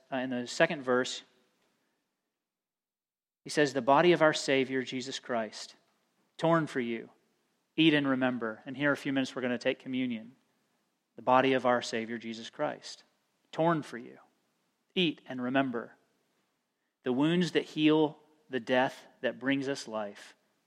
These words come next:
paid the price to make us one. That unity that he talks about in the end of chapter eleven, that without all of us together, the will and the promises and the plan of God would not be made complete.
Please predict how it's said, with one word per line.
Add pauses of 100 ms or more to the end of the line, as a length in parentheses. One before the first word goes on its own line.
(800)
paid
the
price
to
make
us
one. (2000)
That
unity
that
he
talks
about
in
the
end
of
chapter
eleven,
that (300)
without
all
of
us
together, (1800)
the
will
and
the
promises
and
the
plan
of
God
would
not
be
made
complete.